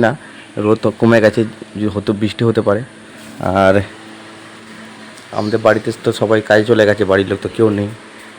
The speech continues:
আর এই দেখো, আমার ভাই দেখো কি করছে এখন। তো আমার ভাই দেখো, তো আমরা এখন যাব মাঠের দিকে ঘুরতে। তার ভাইকে আমি বলছি এখন মাঠের দিকে ঘুরতে, তো সে এখন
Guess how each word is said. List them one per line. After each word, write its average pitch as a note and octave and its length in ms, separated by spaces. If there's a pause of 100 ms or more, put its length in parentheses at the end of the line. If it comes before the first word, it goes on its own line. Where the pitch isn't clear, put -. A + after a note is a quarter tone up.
(120)
আর F#2 60 (100)
এই G#2 140
দেখো, G#2+ 160 (100)
আমার G#2+ 140 (100)
ভাই G2+ 200
দেখো G#2 240
কি G#2+ 160
করছে G#2+ 240 (120)
এখন। G2+ 200 (640)
তো F2 60 (120)
আমার G2+ 160 (100)
ভাই A2+ 120 (100)
দেখো, G#2+ 200 (1600)
তো - 60 (100)
আমরা G#2+ 200 (140)
এখন A#2 160 (100)
যাব A2 120 (180)
মাঠের A2 340
দিকে A#2+ 160 (100)
ঘুরতে। A#2 320 (400)
তার G2 200
ভাইকে G#2 240
আমি G#2+ 120
বলছি G#2+ 180
এখন A2 180
মাঠের G#2+ 220
দিকে A2 220
ঘুরতে, G#2+ 240 (100)
তো G#2+ 60 (100)
সে - 100 (100)
এখন A2 180